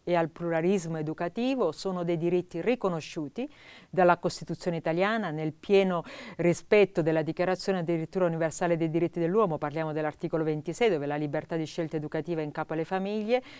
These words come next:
dei patti internazionali, eppure siamo il più, la più grave eccezione in Europa. Siamo l'unico paese dove di fatto la famiglia, nel momento in cui esercita il proprio diritto alla libertà di scelta educativa,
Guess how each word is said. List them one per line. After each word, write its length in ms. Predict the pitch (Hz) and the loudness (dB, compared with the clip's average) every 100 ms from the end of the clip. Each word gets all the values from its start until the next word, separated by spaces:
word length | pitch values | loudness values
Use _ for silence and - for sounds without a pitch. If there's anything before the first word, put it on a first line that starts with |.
| 196 | -14
dei 180 | 165 190 | 4 6
patti 340 | 190 196 - 180 | 6 4 2 -2
internazionali, 960 | 170 165 165 160 - 180 180 196 247 - | 0 -2 -2 -6 -6 -4 -2 -2 -2 -6
eppure 360 | - 196 285 262 | -8 -2 -2 -2
siamo 340 | - 226 226 | 0 0 0
il 80 | 214 | -4
più, 160 | - 196 - | -6 -10 -6
la 120 | 175 | -4
più 120 | 202 | 0
grave 360 | 185 220 233 240 247 - | 2 4 4 2 -2 -4
eccezione 540 | - 190 202 190 185 175 | -2 0 -2 -2 -4 -4
in 60 | 175 | -4
Europa. 440 | 175 156 127 143 | -2 -2 -4 -6
Siamo 220 | - 175 | -4 -2
l'unico 400 | 196 277 247 214 | -2 0 0 -2
paese 380 | 208 214 247 220 | 0 2 2 2
dove 260 | 185 175 160 | 4 2 2
di 140 | 233 | 0
fatto 560 | - 147 - - 247 285 - - - | 0 -2 -4 0 0 0 -8 -18 -2
la 100 | - | 0
famiglia, 500 | 180 196 185 185 214 | 2 2 2 0 0
nel 160 | 262 180 | 0 0
momento 360 | 160 190 196 196 | -2 -4 -2 -2
in 120 | 190 | -2
cui 180 | 247 214 | 2 4
esercita 600 | 185 240 214 - 170 151 | 4 2 0 -2 -6 -6
il 100 | 147 | -4
proprio 260 | 202 180 | -2 0
diritto 380 | 165 175 196 190 | 0 0 0 -2
alla 120 | 160 | -4
libertà 440 | 156 156 165 - 190 | -2 -4 -6 -4 -2
di 100 | 165 | -2
scelta 340 | - 196 180 | -4 -4 -2
educativa, 580 | 185 196 247 185 151 | -4 -2 -2 -2 -4